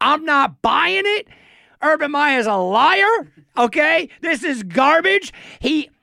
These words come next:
Urban Meyer looked at the roster and he said, "I don't care what James Robinson did last year. Carlos Hyde has one knee.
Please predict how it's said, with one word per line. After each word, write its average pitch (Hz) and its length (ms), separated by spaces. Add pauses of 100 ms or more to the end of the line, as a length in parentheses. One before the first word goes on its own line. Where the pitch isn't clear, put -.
(140)
Urban 320 300
Meyer 285 240
looked 247 220
at 233 60
the 226 80
roster 185 380
and 156 80
he 160 60
said, 156 160 (100)
"I 190 80
don't 208 120
care 190 140
what 180 120
James 170 260
Robinson 156 380
did 147 160
last 147 340
year. 143 200 (160)
Carlos 233 400
Hyde 185 180
has 147 160
one 147 240
knee. 113 220